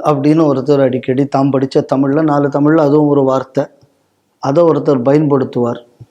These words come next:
கூட்டணி கெட்டு போயிடக்கூடாதுங்கிறதுக்காக வேண்டி எந்த பயிர்களையும் YouTube-லலாம் பேசிவிடாதீங்கன்னு கட்சி தொண்டர்களுக்கு அறைகூவல் விடுக்கக்கூடியவர். அந்த ஒட்டுமொத்த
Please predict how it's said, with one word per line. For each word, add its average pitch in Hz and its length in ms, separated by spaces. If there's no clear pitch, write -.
கூட்டணி 247 440
கெட்டு 214 260
போயிடக்கூடாதுங்கிறதுக்காக 208 1040
வேண்டி 196 280
எந்த 160 260
பயிர்களையும் 180 720
YouTube-லலாம் 170 680
பேசிவிடாதீங்கன்னு 160 880
கட்சி 151 320
தொண்டர்களுக்கு 147 540
அறைகூவல் 139 500
விடுக்கக்கூடியவர். 120 760
அந்த 170 300
ஒட்டுமொத்த 226 480